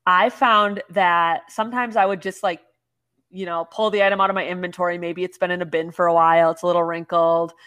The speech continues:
And then I'm laying it out, like, on the carpet, like, taking this measuring tape picture.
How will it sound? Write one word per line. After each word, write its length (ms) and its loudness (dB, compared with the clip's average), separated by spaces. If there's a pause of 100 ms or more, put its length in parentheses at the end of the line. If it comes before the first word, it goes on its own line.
(240)
And 160 -4
then 80 -2
I'm 160 0
laying 280 -2
it 100 0
out, 420 2
like, 240 -4
on 180 0
the 60 -10
carpet, 760 0
like, 180 -4
taking 320 -8
this 160 -10
measuring 400 -6
tape 260 -8
picture. 600 -4